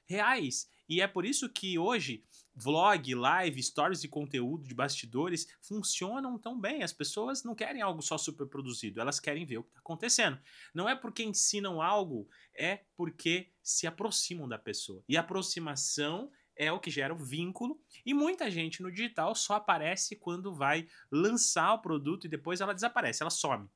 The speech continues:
E volta só no próximo lançamento. Isso cria uma audiência apenas oportunista e não des-,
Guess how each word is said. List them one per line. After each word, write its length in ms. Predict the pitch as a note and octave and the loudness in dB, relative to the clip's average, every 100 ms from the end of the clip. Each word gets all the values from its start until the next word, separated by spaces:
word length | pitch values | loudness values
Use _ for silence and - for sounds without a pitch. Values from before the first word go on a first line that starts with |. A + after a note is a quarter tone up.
| _ _ _ | _ _ _
E 80 | F#3 | -2
volta 440 | C3+ D3 F3+ F3+ | 2 2 2 -2
só 440 | - - E3 G#3+ | -2 4 6 6
no 80 | A3 | 4
próximo 800 | - D3 D3+ D3+ - D#3 D3 D3 - - - | -2 -2 -2 -2 -4 -4 -6 -8 -12 -10 -2
lançamento. 880 | C3+ C#3+ C#3+ E3 D3+ C#3+ C3 A2 - _ _ | 0 0 0 -2 -2 -2 -4 -10 -18 _ _
Isso 260 | C4+ D4 D#4+ | -2 0 -2
cria 280 | - D#3+ B3+ | -4 -6 -4
uma 100 | G3 | -4
audiência 800 | C#3 A#2 A2 F3+ C#4+ - G2 - - | -4 -4 -6 -4 -4 -4 -6 -10 -10
apenas 320 | D#3+ C#4+ D4+ | -4 -2 0
oportunista 880 | B3+ C4 C#4+ D4 B3+ C#4+ - B2+ G2+ | -2 -4 -2 2 2 2 0 -2 -4
e 120 | D3 | -4
não 500 | F3+ E3+ F3 A#3+ D#4 | -2 0 0 -2 -4
des-, 400 | F3 D3+ G3+ - | -6 -4 -4 -6